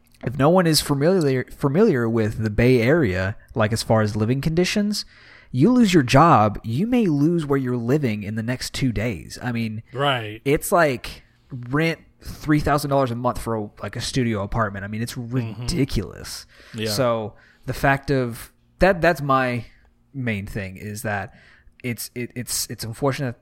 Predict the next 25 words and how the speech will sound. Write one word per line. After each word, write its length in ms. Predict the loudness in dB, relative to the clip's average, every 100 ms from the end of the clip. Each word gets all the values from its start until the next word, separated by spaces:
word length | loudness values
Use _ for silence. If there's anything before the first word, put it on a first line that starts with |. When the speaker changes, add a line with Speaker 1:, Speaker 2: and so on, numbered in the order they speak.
| _ _ -4
Speaker 1:
that 200 | -4 -4
this 140 | -10
happened, 600 | -4 0 0 0 -4 -4
but 140 | -6
it's 120 | -6 -6
also 280 | -6 -6
great 200 | -8 -10
to 60 | -8
see 220 | -8 -8
everyone 360 | -8 -8 -8 -10
coming 280 | -10 -10 -10
to 100 | -8
support 500 | -8 -8 -6 -4 -6
and 140 | -8 -6
pick 220 | -6 -6
these 160 | -10
people 300 | -10 -10 -6
up 200 | -6 -6
when 120 | -8 -6
they 100 | -6
were 220 | -6 -8
just 220 | -6 -8
completely 540 | -8 -10 -8 -8 -8
torn 220 | -8 -8 -8
down. 260 | -10 -10